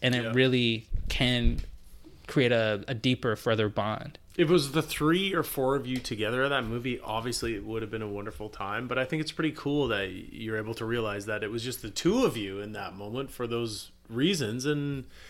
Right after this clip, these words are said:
Speaker 2: and you both had a great time. Like, I think you're right, that, that isolation, there's no interference.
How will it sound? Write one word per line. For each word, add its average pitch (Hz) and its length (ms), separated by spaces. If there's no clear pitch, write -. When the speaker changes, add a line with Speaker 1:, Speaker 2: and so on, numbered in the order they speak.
Speaker 2:
and 139 120
you 135 60
both 143 220
had 143 140
a 143 80
great 139 240
time. 143 360
Like, 92 240
I 98 80
think 113 200
you're 117 100
right, 110 280
that, 87 400
that 101 140
isolation, 127 960
there's 113 220
no 123 260
interference. 139 1040